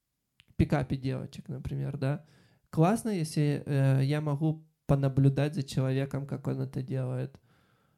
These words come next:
Э, э, классно, если я могу там почитать, как он это при-,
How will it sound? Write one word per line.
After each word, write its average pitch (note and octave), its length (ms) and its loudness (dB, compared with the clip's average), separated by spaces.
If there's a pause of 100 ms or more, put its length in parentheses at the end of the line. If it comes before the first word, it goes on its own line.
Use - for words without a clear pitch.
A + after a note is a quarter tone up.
(140)
Э, B2+ 880 -2 (340)
э, C3 440 2
классно, E3+ 380 0
если E3 320 0
я D#3 60 -2
могу D3+ 220 -2
там C#3+ 180 -4
почитать, C3+ 640 -4
как - 220 -10
он C3 180 -8 (200)
это C#3 240 -6
при-, - 280 -12